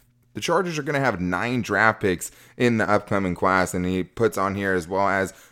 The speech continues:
five draft picks in the top one hundred and twenty picks, which means you should be able to not only, you know, get a couple of starters potentially in the draft in the first couple of rounds, but also be able to find some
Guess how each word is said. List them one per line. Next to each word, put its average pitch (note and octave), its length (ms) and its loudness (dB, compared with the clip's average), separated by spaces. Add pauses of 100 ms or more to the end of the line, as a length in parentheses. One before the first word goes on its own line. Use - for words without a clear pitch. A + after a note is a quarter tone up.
(260)
five C3 400 4
draft A2+ 320 0
picks A2 220 0
in C3 260 -4
the A2+ 80 -2
top A2 380 -2
one G2 100 -4
hundred G2+ 340 -2
and F2+ 220 -4
twenty G2 400 -6
picks, F#2 400 -4
which F2+ 180 -8
means B2+ 360 -4 (360)
you E3+ 140 -8
should F3 280 0
be D3 200 -2
able C3+ 180 2
to B2+ 160 -2
not B2 240 0
only, B2 240 0
you G#2+ 80 0
know, G2+ 160 0
get G#2+ 240 0
a A#2 80 2
couple A2+ 340 -2
of F#2 140 -4
starters C3+ 540 -2
potentially G#2+ 640 -4
in G#2 140 -2
the G2 60 -4
draft F#2+ 420 2 (200)
in G#2+ 140 0
the G2 60 0
first G#2+ 280 -2
couple G2+ 300 0
of F2 140 0
rounds, G#2 340 -2
but G#2 160 0
also A2 460 2 (200)
be C3+ 120 4
able C3+ 160 4
to A#2+ 80 -2
find B2 280 -2
some A#2 160 -4